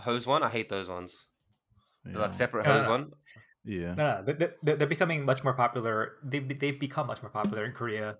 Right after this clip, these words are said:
Speaker 3: and, like, you can actually go to restaurants that just have them by default occasionally. Well, they're, they're nice. Like, I,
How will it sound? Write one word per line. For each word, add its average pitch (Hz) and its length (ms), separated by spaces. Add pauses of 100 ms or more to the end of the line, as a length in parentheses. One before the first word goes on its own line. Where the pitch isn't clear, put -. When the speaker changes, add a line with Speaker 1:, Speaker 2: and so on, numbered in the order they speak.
(120)
Speaker 3:
and, 120 140
like, 107 140
you 131 80
can 151 100
actually 143 220
go 117 80
to 107 80
restaurants 107 440
that 110 60
just 107 160
have 123 160
them 101 80
by 101 100
default 104 380
occasionally. 110 540 (340)
Well, 269 80
they're, 196 180
they're 170 140
nice. 120 360
Like, 104 240 (680)
I, 139 100